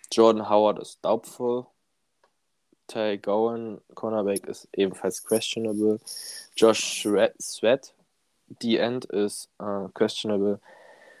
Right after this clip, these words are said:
Und Davian Taylor ist auf der Injured Reserve und sonst war's das.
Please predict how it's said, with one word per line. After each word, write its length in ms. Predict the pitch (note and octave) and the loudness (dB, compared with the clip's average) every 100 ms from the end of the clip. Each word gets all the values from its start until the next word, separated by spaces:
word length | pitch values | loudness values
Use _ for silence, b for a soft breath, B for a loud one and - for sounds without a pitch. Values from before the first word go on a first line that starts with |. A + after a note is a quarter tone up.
| b _ - _ _ _ _ _ _ _ _ | b _ -20 _ _ _ _ _ _ _ _
Und 520 | A#2+ B2 A#2 A#2 - | 2 4 4 2 -2
Davian 400 | A#2 A2+ G#2 G2+ | -2 0 -4 -6
Taylor 540 | - A#2+ A2+ A2+ E2 | -6 -2 0 2 2
ist 340 | E2 - - - | 0 -6 -10 -12
auf 260 | - G#2 - | -10 -10 -10
der 520 | - F2+ F2+ F#2+ A2 | -10 -8 -8 -10 -12
Injured 420 | - G#2+ G#2 F#2+ - | -8 -8 -6 -8 -10
Reserve 540 | - - A2 B2 A#2+ | -12 -2 4 4 2
und 120 | G#2 | -6
sonst 360 | G2+ G2+ G2 - | -4 -4 -4 0
war's 200 | G2+ G#2 | 0 0
das. 280 | - F2 - | -2 -6 -6